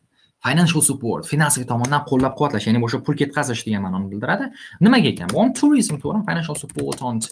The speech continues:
uh, tourism. Qayoqda? In Germany deymiz, a? Uh, in Germany, uh, nima bo'lgan ekan? U ham o'sgan ekan, to'g'rimi? Um, o'sgan bo'lsa, oddiy, masalan, increase dedim, boya rose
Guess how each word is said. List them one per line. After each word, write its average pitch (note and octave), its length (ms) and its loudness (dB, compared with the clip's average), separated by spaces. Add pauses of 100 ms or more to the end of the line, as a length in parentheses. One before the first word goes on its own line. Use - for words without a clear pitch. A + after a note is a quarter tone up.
(440)
uh, A2 320 -2 (540)
tourism. G#2+ 580 2 (240)
Qayoqda? D#3+ 480 -2
In G3+ 160 -2
Germany G#2 480 0
deymiz, D#2+ 320 -12
a? D3 80 -6 (400)
Uh, F2 640 -14
in G2+ 160 -6
Germany, G#2 560 -2
uh, E2+ 960 -20
nima A2 240 -2
bo'lgan G2 300 -12
ekan? A3 280 -4 (800)
U C4 80 2
ham G3+ 160 2
o'sgan D#3 380 -2
ekan, - 180 -20
to'g'rimi? A3+ 260 -8 (720)
Um, B1+ 180 -16 (2000)
o'sgan D3+ 320 -2
bo'lsa, E3+ 320 -6
oddiy, - 400 -4
masalan, A2 320 -6
increase A2+ 320 -4
dedim, C3+ 160 -8
boya G2 160 -6
rose B2+ 460 0